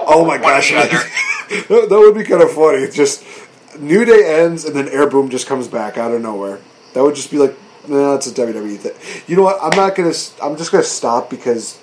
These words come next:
Speaker 1: I feel like W W E would just do that just to get the whole New Day deal just done. Woods and Big E just do their own thing, their heel deal, and Kofi needs a deal. Hey, what about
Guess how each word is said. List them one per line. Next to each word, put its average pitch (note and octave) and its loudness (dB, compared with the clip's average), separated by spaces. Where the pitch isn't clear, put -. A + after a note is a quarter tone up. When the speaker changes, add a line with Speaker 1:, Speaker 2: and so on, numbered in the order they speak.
Speaker 1:
I B2 -4
feel C#3 -2
like B2 0
W B2 0
W A#2 -6
E A2+ -8
would G#2 -12
just A2 -16
do G2+ -12
that A2+ -6
just B2+ -6
to C3+ -8
get B2+ -2
the B2+ -2
whole A#2+ 0
New A2 -10
Day A#2+ -6
deal A#2 -4
just A2 -12
done. G#2+ -10
Woods D3 0
and C#3 2
Big C3 0
E B2+ -2
just B2 -4
do B2+ -4
their B2+ 2
own B2+ -2
thing, A#2+ 0
their A#2+ 0
heel A#2 -4
deal, A#2 -4
and G#2+ -10
Kofi D#3+ 2
needs C#3 -2
a C#3 -6
deal. G2 -6
Hey, E3 2
what G4 2
about G3+ -2